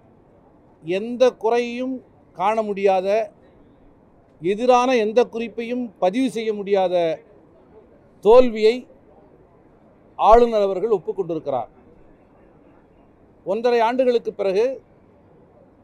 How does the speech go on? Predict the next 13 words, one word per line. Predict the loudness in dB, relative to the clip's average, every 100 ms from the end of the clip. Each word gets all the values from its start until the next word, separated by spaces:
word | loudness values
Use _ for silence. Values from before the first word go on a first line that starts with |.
| _
எவ்விதமான | -4 -2 -2 -2 -2 -2 -2 -2 -6 -10 -10
குறிப்பும் | -4 -4 -4 -2
இல்லாமல், | 0 2 2 0 -10 -14 _ -20 -20 -20 -20 -20 -20 -20 -20 -20 -20 _ _ -20 _ -12
"I | -4 -2 -2
withhold | -6 0 6 6 6
assent" | 0 -4 -4 -6 -8
என்கிற | -6 -2 0 0 -4 -14 _ _ -20 -20 _ _ _ -20 _ _ _ _ _ _ _ _ _ -6
குறிப்பின் | -4 -4 -8 -6
மூலம் | -4 -4 -6 -12 _ -20 _ _ _ _ _ _ -20 -20 _ _ _ -10
இதை | -6 -4 -4
அவர் | -4 -6 -4
திருப்பி | -6 -4 0
அனுப்பியிருப்பது | 0 0 -6 -6 -4 -4 -6